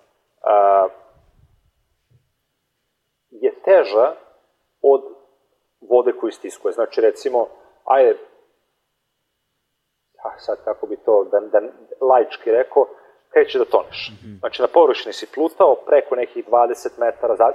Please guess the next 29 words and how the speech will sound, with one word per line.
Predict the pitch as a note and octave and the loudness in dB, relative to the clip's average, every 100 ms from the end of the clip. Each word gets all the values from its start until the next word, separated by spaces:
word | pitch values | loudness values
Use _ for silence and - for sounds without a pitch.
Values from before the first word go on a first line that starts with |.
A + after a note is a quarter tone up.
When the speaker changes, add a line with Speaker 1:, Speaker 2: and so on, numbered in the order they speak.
| - | -4
Speaker 1:
zavisnosti | - - D3 - - | -8 -8 -10 -14 -20
koje | - C#3+ A#2 | 0 0 2
delo | C3 F3 | -2 0
imaš | E3+ - | -4 -10
i | - | -6
koliko | C3+ C3 | -6 -6
si | - | -12
ti | - | -10
pluća. | A#2+ B2+ - - _ _ | -6 -6 -8 -20 _ _
Speaker 2:
Da. | A2+ A2 F#2 _ _ _ _ _ | -20 -20 -20 _ _ _ _ _
Speaker 1:
Meni | G#2+ A#2+ | -10 -8
se | - | -6
nekad, | B2+ C3+ C3 - _ _ _ _ _ _ _ _ | -4 -2 -4 -8 _ _ _ _ _ _ _ _
meni | A#2 C3+ | -6 -4
se | D3+ D3 | -2 -2
nekad | D#3+ C#3 | -2 0
dešava, | C3 B2 E3 C#3+ | 0 2 2 4
recimo, | B2+ B2+ D#3 C#3 - - - _ _ _ _ _ _ | 2 0 -2 -2 -4 -10 -20 _ _ _ _ _ _
na | B2 | -10
petnaest, | - C#3 - C#3 | 0 0 0 -4
šesnaest | C3 B2+ - - | -2 -4 -6 -4
metara | C#3 - | -4 0
da | A2 | 0
mogu | A2 A2 A2 | 2 0 0
već | G#2 | 0
da | G2+ | -2
imam | G2+ | -4
free | - G2 | -2 -4
fall, | - G#2 C3 | 0 2 2